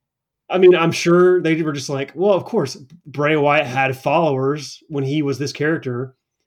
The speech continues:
So he's gotta have people." That could be who attacks Braun, but it's like, but he's, like, been dead for years at this point.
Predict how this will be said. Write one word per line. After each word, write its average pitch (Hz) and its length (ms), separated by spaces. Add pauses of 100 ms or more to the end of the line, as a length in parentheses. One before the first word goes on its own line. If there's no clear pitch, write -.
(140)
So 156 140
he's 165 140
gotta 175 180
have 156 120
people." 156 400
That 180 180
could 170 100
be 143 120
who 139 80
attacks 127 420
Braun, 127 420
but 151 100
it's 147 120
like, 151 240 (380)
but 190 120
he's, 185 280
like, 170 160
been 180 180
dead 165 420
for 147 340
years 139 720
at 139 100
this 135 160
point. 120 380